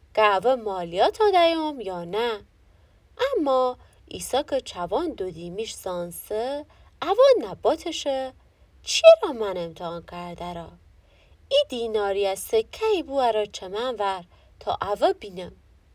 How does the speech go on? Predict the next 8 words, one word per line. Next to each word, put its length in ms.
اوه 500
ای 120
گیل 160
از 140
سکه 460
ای 160
بو 120
اردشانه. 960